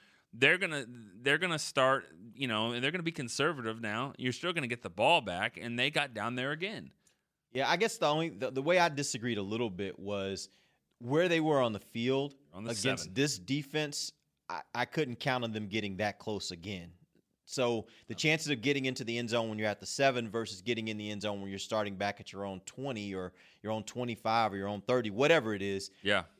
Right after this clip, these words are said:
Speaker 2: they hadn't moved the ball consistently all day. So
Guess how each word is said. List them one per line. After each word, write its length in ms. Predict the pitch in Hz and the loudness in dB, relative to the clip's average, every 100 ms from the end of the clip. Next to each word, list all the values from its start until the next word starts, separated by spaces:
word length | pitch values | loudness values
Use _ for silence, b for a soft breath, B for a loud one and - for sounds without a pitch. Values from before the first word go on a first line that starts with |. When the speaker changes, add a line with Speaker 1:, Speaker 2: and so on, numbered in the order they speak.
| - | -8
Speaker 2:
they 160 | 135 160 | 2 4
hadn't 260 | 196 190 139 | 6 4 2
moved 300 | 151 160 131 | 2 2 2
the 60 | |
ball 200 | 123 127 | 6 6
consistently 640 | 120 101 131 - 110 107 | 4 -4 -6 -6 -6 -2
all 200 | 98 92 | 0 0
day. 340 | 87 123 98 - b b b | 0 -2 -2 -6 b b b
So 460 | - 151 135 123 | 2 4 6 4